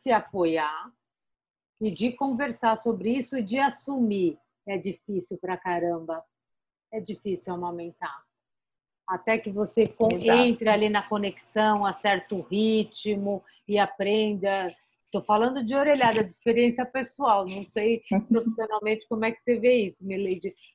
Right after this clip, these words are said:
Speaker 1: mas pra mim a lembrança que eu tenho foi de um começo muito,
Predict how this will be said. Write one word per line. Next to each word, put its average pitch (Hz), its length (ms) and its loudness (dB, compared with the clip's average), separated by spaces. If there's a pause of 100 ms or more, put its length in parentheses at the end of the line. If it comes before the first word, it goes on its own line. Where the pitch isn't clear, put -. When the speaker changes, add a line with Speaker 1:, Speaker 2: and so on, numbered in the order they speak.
Speaker 1:
mas 202 220 -2
pra 220 260 2
mim 233 380 2
a 247 80 2
lembrança 226 540 2
que 226 80 -2
eu 214 80 2
tenho 233 340 0
foi 240 140 2
de 220 80 -2
um 226 120 -2 (100)
começo 240 680 0
muito, 285 840 0